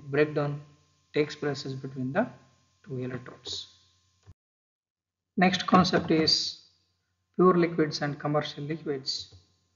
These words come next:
Pure liquids are those which are chemically pure and do not contain any other impurities, even the traces of one into the power of nineteen. These are structurally simple, uh, like example of,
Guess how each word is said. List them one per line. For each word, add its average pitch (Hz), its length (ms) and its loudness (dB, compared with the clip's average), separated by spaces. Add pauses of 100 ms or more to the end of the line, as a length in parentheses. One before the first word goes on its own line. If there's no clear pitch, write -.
(540)
Pure 214 140 6
liquids 180 480 2
are 156 180 2
those 165 380 2
which 151 240 -10
are 143 260 -2
chemically 147 480 -8
pure 147 360 -4
and 135 160 -8
do 135 100 -14
not 143 300 -8
contain 135 380 -12
any 220 240 -2 (460)
other 151 160 2
impurities, 135 880 -4 (640)
even 151 360 -2
the 135 240 -4 (100)
traces 151 520 -2 (200)
of 139 160 -10 (100)
one 139 480 -2
into 139 220 -10
the 135 40 -10
power 135 240 -2
of 131 180 -8
nineteen. 143 420 -6 (840)
These 180 220 0
are 196 80 4
structurally 226 560 4
simple, 190 460 0 (720)
uh, 156 420 -10
like 165 180 4
example 160 600 0
of, 151 220 4